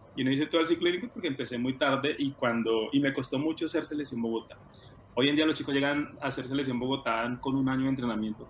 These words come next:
muy fácil, ¿no? Pero en aquella época el nivel era, en Bogotá era muy alto, ¿sí? Entonces habían dos atletas que eran récords nacionales, ¿sí? O sea, los mejores saltadores de, de, de,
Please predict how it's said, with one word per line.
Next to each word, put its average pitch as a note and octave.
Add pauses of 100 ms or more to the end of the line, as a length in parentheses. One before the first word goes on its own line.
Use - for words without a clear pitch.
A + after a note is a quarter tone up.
(120)
muy B2
fácil, -
¿no? - (280)
Pero C3
en C3
aquella C3
época D3+
el C3+
nivel A#2
era, B2
en C3
Bogotá A2+
era D3
muy A#2+
alto, B2+ (140)
¿sí? D3 (540)
Entonces A#2+
habían A2+
dos B2+
atletas B2
que B2
eran G#2+
récords A#2
nacionales, A2+ (280)
¿sí? C3+ (540)
O -
sea, C3
los B2
mejores A#2+
saltadores A2+
de, A2+
de, A2
de, A2